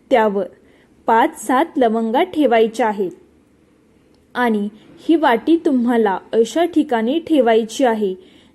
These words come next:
जिथून ते कोणाच्याही दृष्टीस पडणार नाही. घरातील जी काही नकारात्मकता आहे, ती शोषून घेण्याचे काम त्या वाटीमध्ये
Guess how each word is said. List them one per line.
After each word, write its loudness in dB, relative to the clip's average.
जिथून -4
ते -6
कोणाच्याही 0
दृष्टीस -2
पडणार 2
नाही. -4
घरातील -2
जी 0
काही -2
नकारात्मकता -2
आहे, -2
ती 6
शोषून 0
घेण्याचे 2
काम -4
त्या 2
वाटीमध्ये 0